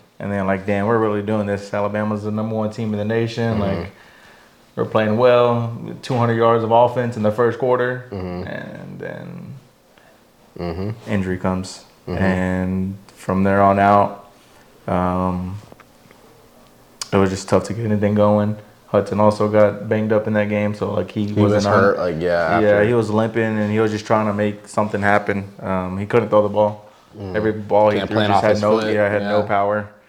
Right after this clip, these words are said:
Speaker 1: Um, and then played again. We played U T S A.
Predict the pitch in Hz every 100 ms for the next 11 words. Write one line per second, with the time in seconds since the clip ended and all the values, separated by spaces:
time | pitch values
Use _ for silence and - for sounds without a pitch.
0 | _ _ _ _ 101 98 95 95 95 92
1 | 98 _ _ _ _ _ _ _ _ 90
2 | 87 98 101 101 101 98 95 92 - _
3 | - 110 104 101 107 101 95 104 107 101
4 | 104 104 104 101 107 104 104 107